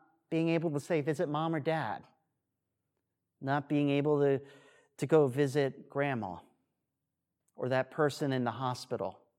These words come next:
because we're trying to limit the chances of folks getting sick.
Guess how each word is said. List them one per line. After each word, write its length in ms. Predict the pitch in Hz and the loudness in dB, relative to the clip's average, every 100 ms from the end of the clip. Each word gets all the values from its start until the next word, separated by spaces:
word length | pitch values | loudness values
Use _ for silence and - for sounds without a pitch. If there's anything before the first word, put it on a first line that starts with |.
| _ _ _ | _ _ _
because 600 | 123 - 127 113 113 - - _ _ _ _ _ | -8 -4 -4 -2 -4 -10 -20 _ _ _ _ _
we're 140 | - 127 | -10 -10
trying 400 | - 135 131 123 | -4 -2 -2 -2
to 100 | 127 | -6
limit 440 | 123 139 123 107 - _ - | -4 -2 -2 -4 -10 _ -14
the 60 | |
chances 500 | 127 135 123 - 107 | -10 -8 -8 -8 -12
of 80 | 113 | -12
folks 320 | - 113 113 | -8 -8 -8
getting 260 | - 113 110 | -10 -8 -8
sick. 380 | 101 131 104 | -4 -2 -2